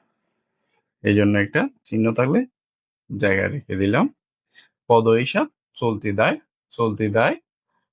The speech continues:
আমাদেরকে বের করতে বলিনি, তাহলে এন্ট্রিটা বসবে না। অনাদায়ী পাওনা, অনাদায়ী পাওনা সঞ্চিত হচ্ছে পরিচালন ব্যয়তে বসে, তাহলে আমাদের পরিচালন ব্যয় কাজ করতে বলিনি, তাহলে আসবে না। আন্তঃপরিবহন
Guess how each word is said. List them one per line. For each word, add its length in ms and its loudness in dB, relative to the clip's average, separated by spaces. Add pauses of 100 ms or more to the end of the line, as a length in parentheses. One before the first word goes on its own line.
(180)
আমাদেরকে 420 0
বের 240 2
করতে 180 0
বলিনি, 400 4
তাহলে 260 2
এন্ট্রিটা 400 0 (100)
বসবে 260 0
না। 80 -6 (160)
অনাদায়ী 380 2
পাওনা, 260 2 (160)
অনাদায়ী 460 0
পাওনা 340 -2
সঞ্চিত 320 -12 (100)
হচ্ছে 200 -2 (1600)
পরিচালন 580 2
ব্যয়তে 280 2
বসে, 380 0
তাহলে 200 2
আমাদের 360 2
পরিচালন 540 -2
ব্যয় 380 4 (640)
কাজ 140 0 (120)
করতে 260 -2
বলিনি, 300 2
তাহলে 280 2
আসবে 200 0
না। 100 -2 (220)
আন্তঃপরিবহন 880 0